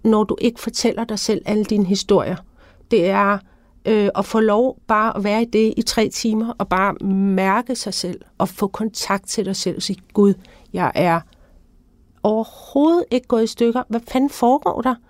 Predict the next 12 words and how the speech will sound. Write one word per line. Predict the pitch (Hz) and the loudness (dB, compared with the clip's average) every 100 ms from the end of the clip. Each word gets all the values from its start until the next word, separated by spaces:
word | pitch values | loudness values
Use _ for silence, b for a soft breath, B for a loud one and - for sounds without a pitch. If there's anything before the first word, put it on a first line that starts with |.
| b b - | b b -6
Altså, | 226 | -4
det | 226 247 | -2 -2
forekommer | - 254 254 269 247 233 | 0 -2 -2 -2 -2 -4
sådan, | - - 226 220 b b | -4 2 2 0 b b
det | - | -4
er | |
sådan | 240 247 240 | 2 4 4
en | 220 226 | 2 2
verden | 214 220 269 330 311 - | 2 2 2 2 0 2
af, | 226 208 - | 0 0 0
af, | 226 208 196 190 - - | 0 2 2 0 -2 0
af | 202 185 175 175 | 2 4 2 0